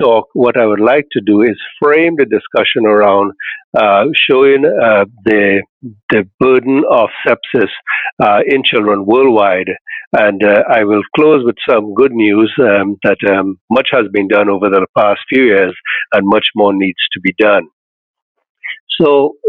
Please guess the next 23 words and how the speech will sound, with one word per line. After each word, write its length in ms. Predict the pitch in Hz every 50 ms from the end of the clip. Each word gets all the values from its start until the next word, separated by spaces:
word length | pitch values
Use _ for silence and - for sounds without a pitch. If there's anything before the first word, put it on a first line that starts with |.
| 339 233 202
the 80 | 185 165
most 240 | 165 185 196 180 - 175
important 400 | 143 127 123 120 123 120 110 -
thing 160 | 127 113 127
I, 220 | 143 139 120 113 110 127 - - - -
I 40 | 139
will 140 | 139 135 120
speak 240 | - - 196 156 -
about 260 | 143 113 113 113 107
is 120 | 107 98 98
what 240 | 101 107 131 143 -
is 140 | 165 143 117 - -
sepsis, 460 | - 113 - - - - 113 87 - - - - - - - - - - - - 120
uh, 140 | 110 101 98
what 200 | 98 117 117 117
is 100 | 110 98
the 80 | 95 101
burden, 560 | 90 92 104 110 123 123 131 147 160 151 131 107
both 260 | 98 104 104 104 - - -
mortality, 640 | 107 101 98 - - 113 107 110 107 - - 123 113
morbidity, 680 | 110 104 101 95 92 113 117 127 - - 147 147 147
the 160 | 131 104 95 92 -
economic 440 | - 117 101 107 113 113 123 135